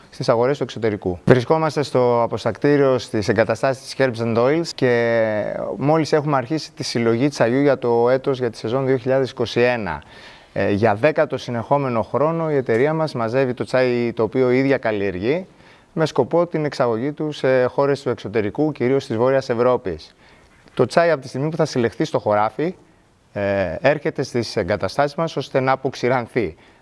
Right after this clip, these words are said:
Αυτό είναι και μια πάρα πολύ σημαντική διαδικασία και δύσκολη. Είτε με τη μέθοδο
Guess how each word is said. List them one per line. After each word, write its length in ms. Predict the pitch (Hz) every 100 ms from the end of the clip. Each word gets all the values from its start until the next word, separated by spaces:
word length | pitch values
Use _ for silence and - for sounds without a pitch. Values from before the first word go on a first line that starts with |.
| -
Αυτό 200 | 113 160
είναι 100 | 165
και 100 | 151
μια 140 | 165
πάρα 200 | 160 156
πολύ 160 | 147 147
σημαντική 380 | 147 127 117
διαδικασία 600 | 139 139 110 117 104 - 160
και 140 | 151
δύσκολη. 600 | 131 151 - 104 90 87 _ _ _ -
Είτε 240 | 139 180
με 120 | 165
τη 100 | 151
μέθοδο 480 | 131 151 151 147 139